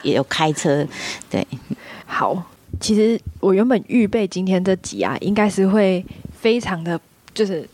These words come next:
Speaker 2: <laughs> 我还把音量拉小这样，
Speaker 1: 哦。
Speaker 2: 已经在预备，但没想到小艳红今天是非常的，就是文静，可能是因为配搭上了这个艺名，是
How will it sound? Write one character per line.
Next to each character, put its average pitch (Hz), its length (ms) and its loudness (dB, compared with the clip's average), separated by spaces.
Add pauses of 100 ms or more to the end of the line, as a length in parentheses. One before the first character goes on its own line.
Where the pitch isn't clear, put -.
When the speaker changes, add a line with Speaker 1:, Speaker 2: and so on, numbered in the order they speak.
Speaker 2:
<laughs> - 1400 -8
我 233 60 2
还 226 100 2
把 262 140 2
音 247 140 -2
量 254 200 4
拉 202 200 4
小 160 280 -2
这 190 120 0
样， 170 80 0 (360)
Speaker 1:
哦。 127 240 2
Speaker 2:
已 139 40 2
经 135 200 -2 (240)
在 240 120 4
预 240 100 2
备， 202 100 0 (260)
但 370 140 4
没 277 80 0
想 233 120 4
到 233 40 6
小 170 220 2
艳 226 140 4
红 170 200 2
今 185 160 2
天 208 180 6
是 214 260 4 (240)
非 214 220 2
常 190 240 -2
的， 170 340 2 (340)
就 208 100 -2
是 214 180 4
文 185 280 0
静， 208 300 0
可 220 120 0
能 240 120 2
是 330 360 2
因 285 80 -4
为 302 140 4
配 302 240 -2
搭 233 200 0
上 240 180 0
了 196 100 -2
这 226 140 2
个 190 60 -4 (180)
艺 240 220 2
名， 185 200 2
是 - 300 -2